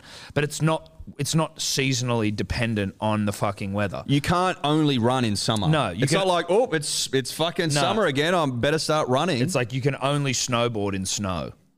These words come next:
Speaker 2: <laughs> Yeah, exa-,
Speaker 1: So,
Speaker 2: exactly.
Speaker 1: it's just unfortunate. But look,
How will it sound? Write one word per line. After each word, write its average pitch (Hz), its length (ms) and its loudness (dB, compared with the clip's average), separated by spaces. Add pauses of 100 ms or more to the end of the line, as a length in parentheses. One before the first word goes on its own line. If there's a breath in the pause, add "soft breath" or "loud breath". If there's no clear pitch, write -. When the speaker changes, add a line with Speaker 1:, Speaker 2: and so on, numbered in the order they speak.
(260)
Speaker 2:
<laughs> - 300 -8
Yeah, 170 340 2
exa-, - 180 -4
Speaker 1:
So, 107 400 0
Speaker 2:
exactly. 101 840 -4
Speaker 1:
it's 110 200 -4
just - 220 -2
unfortunate. 104 720 -4 (560 loud breath)
But 165 220 0
look, 170 200 0